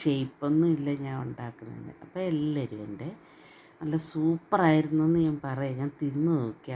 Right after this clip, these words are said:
അടിപൊളിയായിരുന്നു. ഒരു, ഒരു level of cooking തന്നെയായിരുന്നു ഇത്. നല്ല ടേസ്റ്റായിരുന്നു, സൂപ്പർ ടേസ്റ്റ്. അപ്പോൾ ആ മൂന്ന്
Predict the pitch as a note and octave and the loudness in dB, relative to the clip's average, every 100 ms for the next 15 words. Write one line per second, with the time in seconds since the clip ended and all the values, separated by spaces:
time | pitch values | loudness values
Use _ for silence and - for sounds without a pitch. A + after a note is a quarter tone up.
0 | B2 B2 _ - E3+ E3 A#2 A2 A#2+ C3 | -8 -12 _ 2 2 2 -8 -6 -6 -6
1 | G2+ - G#2+ A2+ C#3 F3+ - - - - | -8 -8 -8 -6 -6 -6 -8 -20 -20 -20
2 | - - - - D3 D3+ E3 - - E3 | -20 -20 -20 -14 -8 0 0 -2 -4 -2
3 | G3 G3 - - D#3+ D#3+ D#3 E3+ G#3 F#3 | -2 -6 -14 0 4 6 4 2 0 -2
4 | - - C3 B2+ D3+ D3+ C#3+ C3 B2 B2 | -4 -14 -18 -10 -4 -2 -2 -6 -6 -6
5 | A2 G#2+ G2 G2+ - D#2+ - D3+ C#3+ F#3+ | -6 -6 -6 -6 -6 -10 -10 -12 -6 -4
6 | A3 B3+ D4 D4 C#4+ C#4 - C4 A#3+ G#3 | -4 -4 -4 0 -2 -2 -6 -8 -8 -8
7 | G3+ E3+ - - - - - - C#3+ C3 | -8 -8 -8 -12 -14 -16 -16 -10 -12 -12
8 | - - - - _ _ - - - - | -16 -16 -18 -20 _ _ -20 -20 -18 -16
9 | - G3+ G3 F3+ F#3+ A#3 | -4 -4 0 0 0 0